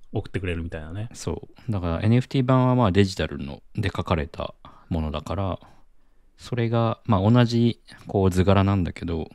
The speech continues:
Speaker 2: こう、アナログの、そのカッティングプロ-、プロッターを通すと、またちょっと味わいが、か-、味わいが、こう、変わるっていうようなコンセプトで。
Speaker 1: うん。
Speaker 2: フィ-、なんだっけ、フィジカ-、ん？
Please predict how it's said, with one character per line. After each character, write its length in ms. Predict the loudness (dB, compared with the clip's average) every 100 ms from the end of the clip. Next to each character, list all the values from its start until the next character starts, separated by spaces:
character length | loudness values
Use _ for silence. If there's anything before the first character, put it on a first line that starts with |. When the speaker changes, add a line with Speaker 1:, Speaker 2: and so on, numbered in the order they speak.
| -8
Speaker 2:
こ 180 | -2 0
う、 20 |
ア 60 |
ナ 120 | 2 2
ロ 100 | 2
グ 160 | 2
の、 420 | 2 0 0 -4 -8 -14
そ 120 | -6 -4
の 80 |
カ 100 | -2
ッ 20 | -4
テ 80 | -2
ィ 40 |
ン 20 |
グ 60 | -2
プ 100 | -2
ロ-、 60 | -4 _ _
プ 60 | -6
ロ 40 |
ッ 40 | -4
タ 160 | -6
ー 220 | -10 -6
を 60 | -6
通 60 | -6
す 100 | -4
と、 120 | -2
ま 120 | 0
た 100 | 0
ち 100 | 0
ょ 20 |
っ 40 | -2
と 160 | -4
味 200 | -4 -4
わ 80 | -2
い 40 |
が、 180 | -2 -4 -8
か-、 180 | -12 -12 -6
味 260 | -4 -2 -2
わ 120 | -2
い 80 | -4
が、 160 | -8 -10 -20 -20 -20 -20 _
こ 380 | -14 -12 -12 -16
う、 180 | -18 -6
変 100 | -4
わ 100 | -4
る 140 | -6 -10
っ 40 | _
て 80 | -10
い 120 | -8
う 40 | -10
よ 80 | -16
う 20 |
な 80 | -18 -16
コ 160 | -12 -10
ン 80 | -10
セ 100 | -12
プ 120 | -12
ト 120 | -14
で。 140 | -14 -18 -20 -20 -6
Speaker 1:
う 40 | -2
ん。 480 | -2 -2 -6 -12 -18 -20 -20 -20
Speaker 2:
フ 180 | -16 -16
ィ-、 40 | -12 -8
な 60 |
ん 40 | -8
だ 60 |
っ 20 | -8
け、 180 | -16 -18
フ 160 | _ -12
ィ 40 |
ジ 120 | -8 -6
カ-、 260 | -4 -4 -8 -10
ん？ 140 | -8